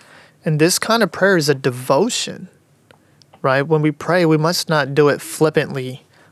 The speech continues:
uh, since we recognize that we're speaking to the creator of the universe, right?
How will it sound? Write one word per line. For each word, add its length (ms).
uh, 100
since 320
we 120
recognize 640
that 120
we're 200
speaking 600
to 100
the 120
creator 880
of 320
the 100
universe, 720
right? 320